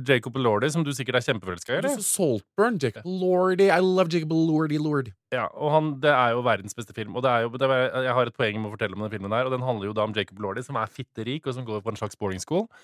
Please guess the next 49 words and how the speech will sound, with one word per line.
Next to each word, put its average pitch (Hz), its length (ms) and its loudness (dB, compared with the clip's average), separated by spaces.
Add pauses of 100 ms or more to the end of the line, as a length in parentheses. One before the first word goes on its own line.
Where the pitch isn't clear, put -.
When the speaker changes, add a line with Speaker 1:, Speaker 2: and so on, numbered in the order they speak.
(140)
Speaker 2:
Mm. 90 140 -10
Speaker 1:
Så - 20 -12
er 147 80 -4
det 135 80 0
en 139 80 2
annen 110 220 2
en 123 100 -4
som 131 160 -4
er 117 80 0
med 104 160 -2
der, 120 80 -4
som - 80 -8
ikke 123 160 -8
er 101 80 -10
så 107 80 -12
rik, 113 140 -10
som 123 180 -6
på 120 80 -12
en 120 80 -8
måte 107 220 -8 (420)
Speaker 2:
Han 123 140 0
heter 147 180 -2
noe 131 140 0
sånn 135 180 0
Barry 110 320 4
Keegan. 104 560 -4
Speaker 1:
Riktig, 139 320 0
ja, 147 80 8
som 143 240 2
er 135 80 4
Speaker 2:
Keegan. 151 240 2
Speaker 1:
jævlig 127 720 6
flink, 175 300 0
og - 20 0
så, 175 160 2
øh, 165 640 0
blir 147 560 -2
de 139 60 4 (100)
venner, 120 320 4
og 127 80 4
det 123 60 4
er 117 80 -4
en - 80 -14
sånn 127 100 2
rar 123 160 2
greie, 117 240 4
så 123 80 -8
blir 123 160 4
han 123 80 -2